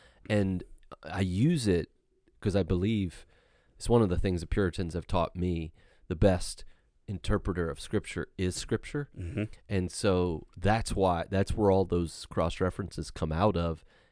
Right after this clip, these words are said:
Speaker 1: is 'cause I'm constantly rechecking, do I have this right? Do I,
Speaker 2: Mm-hmm.
Speaker 1: am I getting this right? And, and I'm not going to commentaries at this point.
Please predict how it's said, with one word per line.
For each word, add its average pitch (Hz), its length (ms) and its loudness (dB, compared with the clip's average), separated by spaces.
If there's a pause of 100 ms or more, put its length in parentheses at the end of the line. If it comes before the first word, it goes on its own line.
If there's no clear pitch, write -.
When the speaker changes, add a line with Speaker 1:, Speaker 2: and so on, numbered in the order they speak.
Speaker 1:
is - 80 -6
'cause - 180 2
I'm 80 120 -2
constantly 110 640 0
rechecking, 90 640 -2
do 90 100 2
I 85 80 0
have 117 240 -2
this 107 240 -2
right? 85 340 0 (100)
Do 92 160 2
I, 87 80 -2
Speaker 2:
Mm-hmm. 107 100 -4
Speaker 1:
am 98 80 -2
I 87 80 0
getting 123 340 2
this 92 200 -2
right? 92 360 0 (560)
And, 107 300 2
and 104 100 2
I'm 98 140 4
not 120 200 4
going 117 260 8
to - 80 -2
commentaries 95 800 0
at 82 140 -4
this 110 160 0
point. 80 380 -2